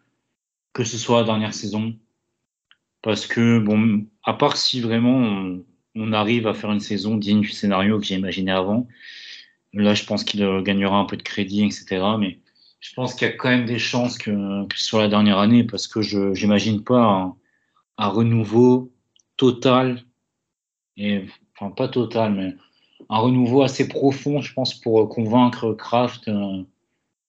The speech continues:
que, que Belichick est, euh, est l'homme qu'il faut, pas pour, euh, les prochaines saisons, mais pour, euh, même à moyen terme,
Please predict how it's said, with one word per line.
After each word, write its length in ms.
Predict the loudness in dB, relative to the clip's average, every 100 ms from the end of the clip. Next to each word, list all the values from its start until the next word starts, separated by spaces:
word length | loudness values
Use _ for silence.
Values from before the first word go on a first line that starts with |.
| _ -10
que, 580 | 0 2 2 2 0 -2
que 100 | -4
Belichick 680 | -2 -2 -2 -4 -6 -6 -2
est, 180 | 0 0
euh, 240 | 0 -4 -6
est 100 | -2
l'homme 240 | 2 2 2
qu'il 200 | -6 -6
faut, 400 | 2 2 2 -8 _ _ 0
pas 160 | 2 4
pour, 300 | 2 2 2
euh, 80 | 2
les 100 | 0
prochaines 340 | -4 -4 -4
saisons, 280 | -4 -2 0
mais 140 | 0
pour, 360 | -2 -4 0 2
euh, 160 | 0 -2 _ _ _ _ -4
même 140 | 0
à 40 |
moyen 320 | 2 4 2 2
terme, 400 | 2 2 0